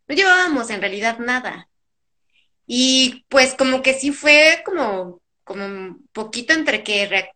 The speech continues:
o sea, sí decíamos como qué pasa, entre que, claro, cada quien en sus casas tiene una circunstancia completamente diferente.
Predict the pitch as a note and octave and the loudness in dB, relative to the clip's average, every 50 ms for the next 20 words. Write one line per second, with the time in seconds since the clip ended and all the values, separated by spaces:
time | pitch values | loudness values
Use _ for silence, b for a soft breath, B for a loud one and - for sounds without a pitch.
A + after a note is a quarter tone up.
0 | _ - - F#3 - G#3 G#3 G#3 - A#3+ A#3+ A#3+ A#3+ A#3+ A#3+ A3+ A3+ A#3 A#3+ - | _ -14 -12 -4 -2 -2 -2 -2 -4 -6 -6 -6 -6 -6 -6 -8 -8 -8 -10 -10
1 | A3+ G3+ F#3 F#3 G#3 G#3 G#3 G#3 G#3 - A3+ A#3 B3+ C4+ C#4 - - D4 C#4+ C#4+ | -10 -12 -8 -4 -2 -2 -2 -2 -2 0 0 0 0 -2 -6 -4 -2 0 0 0
2 | D4+ E4 F4 F4 _ _ _ _ _ _ _ _ _ - G#3 A3 A3+ A#3 A#3 A#3+ | -2 -4 -6 -10 _ _ _ _ _ _ _ _ _ -8 -8 -6 -4 -2 -2 0
3 | A#3+ B3 A#3 A#3 C#4 D4 D4+ C#4+ B3 - - B3 B3 C4 C4 C4 C4 B3+ B3 B3 | 0 -2 -2 0 2 4 4 6 4 2 0 -2 -2 -2 -2 -2 -4 -2 -2 -2
4 | B3+ B3 - G3 - - A3 G#3+ A3 A3+ A3+ A3+ A3+ - A3+ G#3+ A3 A3 A3 - | -4 -6 -8 -14 -10 -8 -8 -6 -6 -6 -8 -8 -8 -8 -8 -6 -6 -6 -6 -8
5 | - - G#3+ G#3+ A3 A3+ A3 A3 A3+ A3 A3 A3 A3 - - - G#3 G#3 G3+ - | -8 -10 -10 -8 -4 -2 0 0 2 0 0 -2 -4 -10 -12 -12 -12 -12 -8 -8
6 | G#3+ G#3+ G#3 - A3+ A3 G#3+ - G3+ G3 F3+ G3 G3 - G#3 G#3 G3+ G3 G#3 G3 | -8 -8 -6 -6 -6 -6 -6 -8 -12 -12 -12 -12 -10 -10 -10 -10 -10 -10 -10 -10
7 | F#3+ F3+ - - F3 E3+ F3+ G3+ A3 A#3 A#3 A#3+ B3 A#3+ - A#3+ A#3+ A#3 A#3+ A#3+ | -12 -14 -12 -8 -6 -4 -2 0 0 0 -2 -2 -6 -6 -6 -4 -4 -4 -4 -6
8 | A#3+ - | -8 -12